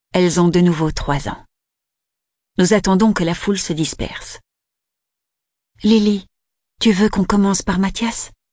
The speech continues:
Elle secoue la tête. Son menton tremble. « C'est bon, c'est déjà fait. » « Ah bon ? Mais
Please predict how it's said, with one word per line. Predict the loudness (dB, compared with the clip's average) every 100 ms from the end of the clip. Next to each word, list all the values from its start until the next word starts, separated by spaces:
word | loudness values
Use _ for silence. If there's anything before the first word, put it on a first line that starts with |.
| _ _ _ _ _ _ _ _
Elle | -2 0
secoue | -2 0
la | -2 -2
tête. | -4 -6 -6 -16 -20 _ _ _ -8
Son | -4 2
menton | 2 0 -4 -4
tremble. « | -6 -6 -8 -10 -16 _ _ _ _ _ _ _ _ _ -12
C'est | -6 -2 2
bon, | 2 0 _ _ _ -4
c'est | 2 4
déjà | 4 2
fait. » « | -2 -4 -6 -6 -18 _ _ _ _ _ _ _ _ _
Ah | -4 0
bon ? | 2 0 -2 _ _ _ 2
Mais | 4 2